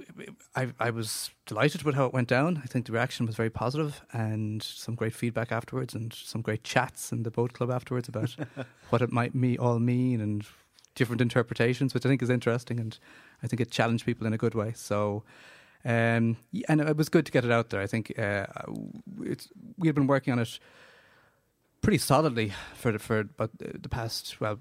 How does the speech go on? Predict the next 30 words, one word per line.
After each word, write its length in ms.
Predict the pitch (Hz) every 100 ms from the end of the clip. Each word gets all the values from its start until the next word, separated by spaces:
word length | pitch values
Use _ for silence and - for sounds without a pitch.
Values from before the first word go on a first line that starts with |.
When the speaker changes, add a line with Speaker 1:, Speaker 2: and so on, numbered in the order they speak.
| -
Speaker 1:
apart 280 | 113 - 117
from 80 | 110
the 60 |
writing, 420 | 110 120 120 107 107
uh, 400 | 110 104 104 113 113 - -
for 120 | 117
the 60 |
past 360 | - 110 - - -
maybe 320 | 113 117 - - - _ -
year 320 | 117 117 120
up 120 | 113
to, 180 | - -
up 100 | - -
to, 220 | 113 110
up 120 | 123
to 80 | -
the 60 | 117
screening. 360 | - 127 131
So, 460 | - 110 113 113 117 - - - - - _ _
uh, 380 | 135 120 117 117 113 123 143 185 _ - -
there 100 | 135
wasn't 220 | 127 127
much 180 | 131 -
of 80 | 123
a 40 |
hiatus 320 | 117 117 113
between 260 | - - 110
when 120 | 113
we 120 | 107
f-, 560 | 107 - - _ - -